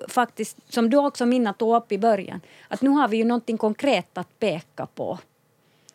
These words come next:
Och man kanske inte heller har känt till att man kan ju faktiskt peka också på barnkonventionen direkt, att den här förpliktar oss och,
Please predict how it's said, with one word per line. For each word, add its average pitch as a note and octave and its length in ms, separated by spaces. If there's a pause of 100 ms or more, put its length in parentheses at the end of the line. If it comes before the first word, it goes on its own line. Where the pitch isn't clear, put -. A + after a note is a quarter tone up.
(140)
Och G#3+ 60
man A#3+ 120
kanske A#3+ 260
inte B3 240
heller B3+ 360
har F3 80
känt G3 400
till G3+ 280
att E3+ 160
man G3 180
kan G#3 260
ju G#3 100
faktiskt A3 540
peka A3+ 380
också G#3 240
på G3 120
barnkonventionen E3+ 1080
direkt, F#3+ 480
att E3+ 140
den F3+ 120
här G3 200
förpliktar G3 840
oss F#3+ 380
och, G3+ 140